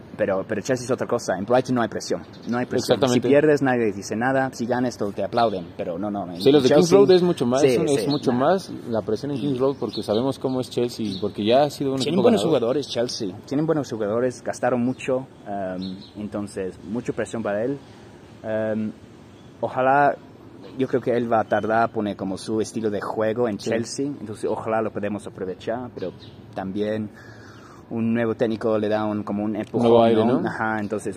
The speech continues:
Speaker 2: Pues va a ser un
Speaker 1: ojalá
Speaker 2: partido
Speaker 1: nos
Speaker 2: bueno
Speaker 1: sacemos
Speaker 2: y o-,
Speaker 1: este,
Speaker 2: y ojalá
Speaker 1: ajá.
Speaker 2: que nos convenga a nosotros, porque no le ganamos la temporada pasada a Chelsea ni en Liga ni en la, ni en las
Speaker 1: No,
Speaker 2: copas.
Speaker 1: no.
Speaker 2: Entonces, hay que
Speaker 1: Cuatro
Speaker 2: aprovechar.
Speaker 1: veces, ¿no?
Speaker 2: Sí,
Speaker 1: Sí.
Speaker 2: ahí jugamos cuatro veces y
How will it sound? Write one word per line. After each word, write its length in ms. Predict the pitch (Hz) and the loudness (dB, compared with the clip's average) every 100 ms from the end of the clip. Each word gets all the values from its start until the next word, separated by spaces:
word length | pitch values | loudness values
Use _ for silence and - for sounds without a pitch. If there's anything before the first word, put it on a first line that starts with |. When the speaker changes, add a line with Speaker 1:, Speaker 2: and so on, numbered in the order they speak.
| 95 | 0
Speaker 2:
Pues 120 | 135 | 4
va 80 | 180 | 6
a 20 | |
ser 120 | 214 | 6
un 60 | 208 | 6
Speaker 1:
ojalá 20 | |
Speaker 2:
partido 180 | 165 - | 4 6
Speaker 1:
nos 120 | 165 | 6
Speaker 2:
bueno 260 | 131 147 135 | 6 6 4
Speaker 1:
sacemos 180 | 120 117 | 2 4
Speaker 2:
y 40 | |
o-, 120 | 117 | 4
Speaker 1:
este, 120 | 98 120 | 2 2
Speaker 2:
y 40 | |
ojalá 280 | 113 113 131 | 2 4 4
Speaker 1:
ajá. 80 | 143 | 4
Speaker 2:
que 100 | 151 | 0
nos 160 | 123 | -2
convenga 240 | - 113 131 | -2 -2 0
a 40 | |
nosotros, 320 | 117 127 135 | -4 -4 -6
porque 220 | 113 107 104 | -6 -6 -4
no 180 | 101 127 | 0 2
le 80 | 160 | 4
ganamos 280 | 120 131 | 2 0
la 60 | 127 | -2
temporada 300 | 104 110 117 | -2 0 0
pasada 260 | 110 113 110 | 0 -2 -2
a 20 | |
Chelsea 360 | 104 120 117 113 | -2 -6 -4 -4
ni 140 | 101 | -4
en 120 | 101 | 0
Liga 280 | 104 147 180 | 0 0 0
ni 280 | 170 110 98 | -2 -2 -4
en 100 | 98 | -4
la, 80 | 95 | -8
ni 220 | - 101 98 | -8 -8 -6
en 60 | |
las 100 | 98 | -2
Speaker 1:
No, 80 | 110 | 0
Speaker 2:
copas. 340 | 131 147 - | 0 -4 -10
Speaker 1:
no. 160 | 104 131 | -8 -8
Speaker 2:
Entonces, 220 | 156 - | -10 -8
hay 80 | 123 | -4
que 40 | |
Speaker 1:
Cuatro 220 | 117 113 120 | -2 0 2
Speaker 2:
aprovechar. 300 | 120 110 127 | 2 2 -4
Speaker 1:
veces, 140 | 107 | -4
¿no? 80 | 107 127 | -2 0
Speaker 2:
Sí, 60 | |
Speaker 1:
Sí. 80 | 143 | 0
Speaker 2:
ahí 220 | 123 135 123 | 0 -2 -4
jugamos 240 | 120 127 | -4 -4
cuatro 180 | 135 120 | -4 0
veces 200 | 131 | 0
y 20 | 123 | 2